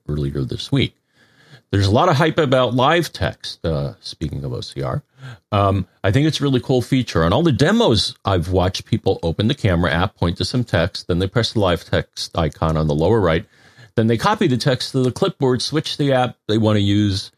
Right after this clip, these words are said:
uh, switch the app they wanna use the text in, and finally paste it. That's a lot of steps.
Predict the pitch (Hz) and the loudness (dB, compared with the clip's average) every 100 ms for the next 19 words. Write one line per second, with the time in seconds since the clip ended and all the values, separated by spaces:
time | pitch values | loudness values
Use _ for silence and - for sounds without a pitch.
0 | _ _ _ _ _ - 92 90 - - | _ _ _ _ _ -4 -2 0 -2 -4
1 | 143 - 127 117 - 110 104 101 95 87 | -4 0 0 2 2 2 2 2 0 -2
2 | - - 170 - 131 117 104 113 101 90 | -4 -2 -2 -2 0 2 2 2 0 0
3 | - 90 80 - - - 190 - 180 381 | 0 0 -2 -4 -10 -6 -6 -2 0 2
4 | - - 196 160 - - | 0 -2 0 -2 -4 -14